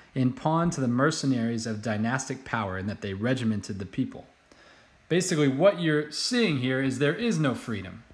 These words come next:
You know, there's no freedom of assembly, or at least, uh,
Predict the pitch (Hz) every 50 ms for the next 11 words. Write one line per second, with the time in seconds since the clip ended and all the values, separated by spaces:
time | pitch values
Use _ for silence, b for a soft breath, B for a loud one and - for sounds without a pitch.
0 | - b b b b b b b b b _ _ _ _ _ - _ _ _ _
1 | _ _ _ _ _ _ _ _ _ - 135 131 131 135 135 143 139 139 117 131
2 | 143 151 160 165 170 170 165 156 - - 175 170 175 175 180 175 160 147 - -
3 | 190 185 160 131 123 113 107 98 101 104 113 131 147 147 147 143 - - - -
4 | - _ _ _ _ _ _ _ _ _ - 143 131 127 120 123 127